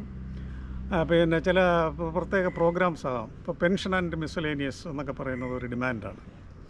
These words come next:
ആ, പോലീസ് ഒരു ഡിമാൻഡാണ്, പോലീസ് ഡിപ്പാർട്ട്മെൻറ്റ് മാത്രം.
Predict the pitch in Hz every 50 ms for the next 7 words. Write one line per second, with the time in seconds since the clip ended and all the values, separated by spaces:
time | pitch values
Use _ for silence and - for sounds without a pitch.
0 | - - - - - - - - - - 175 - - 185 202 208 220 214 190 -
1 | 190 175 180 170 160 151 151 147 139 127 127 120 127 120 147 156 156 143 131 147
2 | - - 147 139 139 127 120 120 113 113 113 - - -